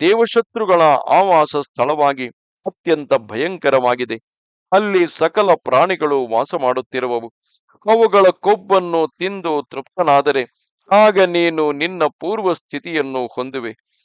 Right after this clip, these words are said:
ನೀನು ಈಗಲೇ ಆ ವನವನ್ನು ದಹಿಸುವುದಕ್ಕೆ ಹೊರಡು.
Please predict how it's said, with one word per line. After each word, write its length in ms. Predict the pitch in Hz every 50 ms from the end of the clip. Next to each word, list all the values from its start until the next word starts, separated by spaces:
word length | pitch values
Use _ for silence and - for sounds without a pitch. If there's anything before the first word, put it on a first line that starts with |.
| _ _ _ -
ನೀನು 340 | 175 185 185 185 175 165 139 - _
ಈಗಲೇ 600 | - 180 214 233 214 190 185 165 160 151 135 - - _ _ _ _ -
ಆ 200 | 156 165 160 151
ವನವನ್ನು 800 | 139 127 143 160 202 196 180 160 151 147 143 143 135 127 113 -
ದಹಿಸುವುದಕ್ಕೆ 800 | 123 131 160 202 - - 165 156 139 139 135 - _ 127 127 120
ಹೊರಡು. 400 | 117 110 120 123 127 123 120 117